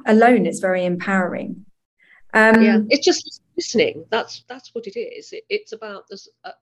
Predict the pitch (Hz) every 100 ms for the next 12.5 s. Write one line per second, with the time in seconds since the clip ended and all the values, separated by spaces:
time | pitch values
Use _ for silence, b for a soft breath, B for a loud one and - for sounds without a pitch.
0 | _ 175 139 151 _ - 196 _ 202 -
1 | 190 190 - 160 135 147 b b b b
2 | b _ 170 165 160 160 165 _ _ _
3 | 180 175 175 165 170 165 - _ _ _
4 | _ _ _ _ _ _ _ _ _ _
5 | _ - 214 214 - 185 175 175 b b
6 | b b b b b b b _ _ _
7 | _ _ _ _ _ _ _ _ 214 330
8 | 269 262 240 233 233 - 226 240 240 214
9 | 208 _ - - _ - 233 120 - -
10 | _ _ _ - - 214 214 160 - 101
11 | 180 185 - _ 233 196 180 - 196 180
12 | 160 - 151 175